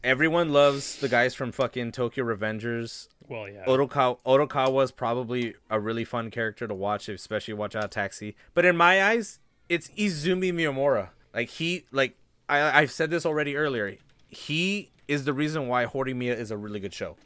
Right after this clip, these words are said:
Speaker 1: Without him, the show is actually not a very great show. He
Speaker 2: Yeah.
Speaker 1: makes the show, and I swear to you, he needs to be, like, there and there.
Speaker 2: Yeah, no, I agree with you.
Speaker 1: Yeah.
Speaker 2: I agree.
Speaker 1: And then, and then last but not least, the moment of truth, anime
Speaker 2: Yeah.
Speaker 1: of the year.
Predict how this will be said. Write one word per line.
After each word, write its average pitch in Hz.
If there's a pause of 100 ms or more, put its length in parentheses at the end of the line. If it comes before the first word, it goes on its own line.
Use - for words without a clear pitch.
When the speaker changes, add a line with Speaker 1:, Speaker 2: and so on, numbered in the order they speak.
(160)
Speaker 1:
Without 139
him, 156
the 131
show 156
is 123 (220)
actually 131
not 117
a 120
very 107
great 104
show. 113 (420)
He 135
Speaker 2:
Yeah. 143
Speaker 1:
makes 143
the 120
show, 113
and 104
I 104 (120)
swear 131
to 127
you, 120
he 110
needs 113
to 110
be, 101 (100)
like, 95
there 107
and 101
there. 92 (320)
Speaker 2:
Yeah, 107 (100)
no, 127
I 123
agree 104
with 98
you. 95 (320)
Speaker 1:
Yeah. 95 (100)
Speaker 2:
I 101
agree. 95 (100)
Speaker 1:
And 165
then, 185 (320)
and 120
then 127
last 131
but 135
not 131
least, 117 (180)
the 107
moment 110
of 104
truth, 107
anime 110
Speaker 2:
Yeah. 104
Speaker 1:
of 87
the 85
year. 78